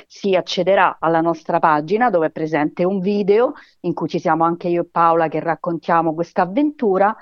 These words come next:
È raccontato il progetto nel, nell'idea, nel libro e nel gioco, e poi lì sarà possibile dal sito stesso sostenere attraverso una donazione libera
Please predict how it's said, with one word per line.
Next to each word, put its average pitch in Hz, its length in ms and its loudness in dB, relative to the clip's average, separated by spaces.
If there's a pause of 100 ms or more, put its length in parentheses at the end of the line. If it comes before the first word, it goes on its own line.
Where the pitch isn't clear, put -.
(540)
È 202 120 2
raccontato 185 720 0
il 160 100 -4
progetto 170 920 0 (100)
nel, 156 760 0
nell'idea, 165 1080 2
nel 160 180 0
libro 165 540 0
e 180 100 0
nel 294 240 0
gioco, 175 540 0
e 302 180 -2
poi 202 240 0
lì 277 200 -2
sarà 185 280 0
possibile 165 680 -2
dal 170 180 -2
sito 302 260 -4
stesso - 540 -6
sostenere 190 960 0 (280)
attraverso 214 880 0
una 175 360 0
donazione 175 680 -2
libera 302 480 0